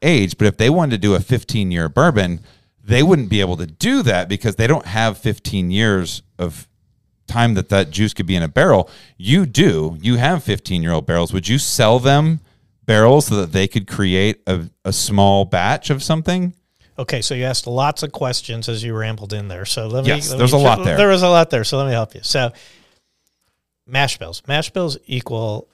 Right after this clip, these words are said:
Speaker 2: a formula. There are basically five recipes. There's a whole bunch more than that, but there are five,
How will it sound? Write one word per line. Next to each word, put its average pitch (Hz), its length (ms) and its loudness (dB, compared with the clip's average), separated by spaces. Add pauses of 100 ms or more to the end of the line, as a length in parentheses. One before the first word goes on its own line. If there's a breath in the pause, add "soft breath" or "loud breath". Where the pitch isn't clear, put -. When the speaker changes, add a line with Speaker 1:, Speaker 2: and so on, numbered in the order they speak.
(120)
Speaker 2:
a 107 80 -8
formula. 92 520 -12 (600)
There 120 200 -2
are 120 160 -2
basically 147 800 -4
five 110 720 -4 (640)
recipes. - 640 -10 (1120)
There's 202 420 -6
a 202 60 2
whole 220 120 -2
bunch 165 220 -2
more 139 180 0
than 151 140 -4
that, 143 180 -2
but 127 140 -6
there 127 140 0
are 123 40 -2
five, 147 440 0